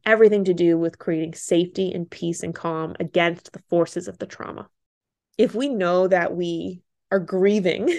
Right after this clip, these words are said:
<laughs> we're grieving the family we deserved that could have created the culture. And, and this doesn't mean that it's our family's fault or not. It's just, that's the reality. We all needed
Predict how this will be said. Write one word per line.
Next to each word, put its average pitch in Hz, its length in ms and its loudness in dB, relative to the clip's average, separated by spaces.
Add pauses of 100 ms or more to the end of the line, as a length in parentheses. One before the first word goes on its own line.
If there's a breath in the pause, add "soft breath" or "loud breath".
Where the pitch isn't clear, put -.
(120)
<laughs> - 100 -20
we're 233 160 0
grieving 220 600 0 (460 loud breath)
the 196 160 6
family 226 460 2
we 190 140 -4
deserved 180 840 -2 (720)
that 180 140 2
could 208 180 2
have 185 120 2
created 175 500 -2
the 175 80 -4
culture. 196 540 0
And, 196 240 -2
and 190 140 -4
this 196 120 -2
doesn't 220 320 0
mean 190 240 -2
that 226 80 2
it's 196 140 0
our 190 80 2
family's 196 460 -6
fault 233 380 -2
or 254 80 0
not. 277 320 -4
It's 208 180 -2
just, 202 240 -4
that's 208 220 -2
the 247 120 4
reality. 208 600 0 (520 soft breath)
We 233 260 -2
all 226 240 4
needed 165 500 -4